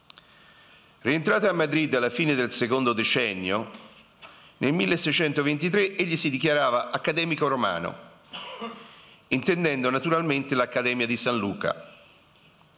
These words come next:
Malgrado questa sua affermazione,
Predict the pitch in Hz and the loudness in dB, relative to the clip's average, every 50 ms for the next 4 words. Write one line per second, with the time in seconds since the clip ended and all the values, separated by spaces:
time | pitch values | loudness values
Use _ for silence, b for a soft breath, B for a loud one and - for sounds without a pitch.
0 | _ _ - b b b b b b b b b b b b b b b - - | _ _ -20 b b b b b b b b b b b b b b b -2 0
1 | 131 143 156 190 202 180 185 151 185 165 - 196 202 - 180 156 - 160 160 143 | 0 2 2 0 2 2 2 0 0 2 2 2 2 2 0 0 0 0 0 2
2 | 151 147 139 - - 143 123 110 101 101 107 117 - - - - | 2 0 0 0 2 2 2 2 2 0 -2 -4 -6 -10 -16 -20